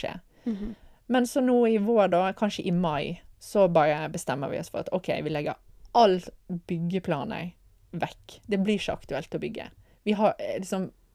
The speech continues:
Speaker 1: en ting er at det er dyrt, men det er også bare en sånn prosess jeg vet ikke om jeg har kapasitet til å gå inn i, rett og slett. Det er for mange valg for, eh, for meg. <laughs>
Speaker 2: Mhm.
Speaker 1: Å velge hvor alt skal være, og stikkontakter og lys, det blir for mye for meg. Så da lar vi det liksom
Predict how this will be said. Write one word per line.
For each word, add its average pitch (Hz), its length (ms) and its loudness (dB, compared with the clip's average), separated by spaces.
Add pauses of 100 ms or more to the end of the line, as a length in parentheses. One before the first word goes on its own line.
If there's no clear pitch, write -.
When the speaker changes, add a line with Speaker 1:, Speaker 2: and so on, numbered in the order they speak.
(180)
Speaker 1:
en 208 140 4
ting 175 200 -2
er 165 60 2
at 170 80 -8
det 160 120 2
er 165 60 0
dyrt, 156 240 -2
men 170 100 0
det 180 80 2
er 170 60 2
også 170 140 0
bare 156 120 0
en 170 80 -4
sånn 170 160 -2
prosess 170 380 -6
jeg 147 100 -4
vet 170 100 -4
ikke - 60 -10
om 147 100 -6
jeg 156 80 -8
har 156 220 -8
kapasitet - 580 -6
til 156 120 -10
å 165 40 -12
gå 151 100 -8 (100)
inn 156 260 0
i, - 100 -12
rett - 200 -16
og 151 60 -12
slett. - 360 -16 (560)
Det 240 80 4
er - 20 2
for 262 80 0
mange 240 320 4
valg 175 380 4
for, 151 260 0
eh, 160 400 -2 (480)
for 170 120 0
meg. 165 240 -2 (200)
<laughs> - 200 -18
Speaker 2:
Mhm. 214 320 -6 (280)
Speaker 1:
Å 311 80 6
velge 247 340 6
hvor 226 200 4
alt 226 160 4
skal 208 160 2
være, 208 240 4
og 214 60 2
stikkontakter 208 560 -2
og 196 80 2
lys, 208 160 0 (260)
det 190 160 2
blir 220 120 0
for - 120 -8
mye 170 160 -4
for - 100 -14
meg. 147 180 -8 (320)
Så 226 180 0
da 294 100 8
lar 240 220 10
vi 202 100 2
det 185 160 4
liksom 180 240 -2